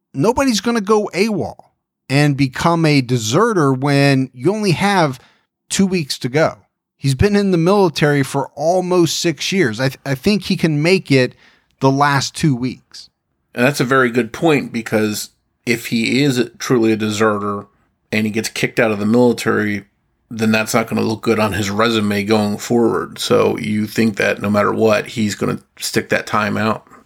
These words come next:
Speaker 1: Well, there's a whole bunch that goes into it, right? Benefits. I mean, you name it.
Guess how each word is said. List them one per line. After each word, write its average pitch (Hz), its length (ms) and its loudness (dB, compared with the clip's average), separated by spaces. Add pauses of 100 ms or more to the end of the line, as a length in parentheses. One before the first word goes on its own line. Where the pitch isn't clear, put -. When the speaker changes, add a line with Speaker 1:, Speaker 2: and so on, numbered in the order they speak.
(200)
Speaker 1:
Well, 214 140 2
there's 226 160 0
a 214 80 2
whole 208 240 2
bunch 233 300 0
that 190 140 2
goes 180 240 4
into 202 340 0
it, 87 160 -8
right? 127 400 0
Benefits. 139 960 -2
I 123 140 -4
mean, 127 400 2
you 127 180 -2
name 196 400 0
it. - 120 -16